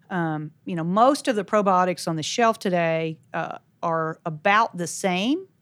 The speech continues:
Uh, they, two-thirds of them come from just two manufacturers, global manufacturers. One is Christian Hansen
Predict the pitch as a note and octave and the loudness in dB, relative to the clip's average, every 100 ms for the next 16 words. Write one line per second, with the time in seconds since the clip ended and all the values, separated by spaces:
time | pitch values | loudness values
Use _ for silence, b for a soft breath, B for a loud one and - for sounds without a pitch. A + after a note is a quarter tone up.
0 | b b b G3+ F3+ F3 F3+ F#3 - _ | b b b -4 -2 -2 -2 -4 -6 _
1 | _ _ _ - D4 D4+ - A3+ B3 A#3+ | _ _ _ 0 2 2 4 4 4 2
2 | A#3+ B3 B3 A#3+ - A3 G#3 G3+ - G3 | 0 2 2 0 0 2 2 -2 -4 0
3 | F#3+ F#3 F3+ E3+ F#3 E3+ - - - B3+ | 2 2 0 -2 0 0 0 -8 -6 -2
4 | A#3 G#3+ G3+ F#3 - E3 D#3+ G3 F3+ - | 0 0 0 -2 0 0 0 -6 -8 -2
5 | E3+ F3 E3+ E3 D#3 D#3 - D3+ D3+ E3+ | 2 2 2 0 -2 -4 -4 -4 -6 -10
6 | D#3+ - D#3+ E3 D#3 D3+ - F3 - D#3 | -10 -8 -4 -2 -2 -4 -6 -6 -6 -6
7 | D3 D#3+ D#3+ - E3+ E3 | -6 -4 -4 -4 -4 -4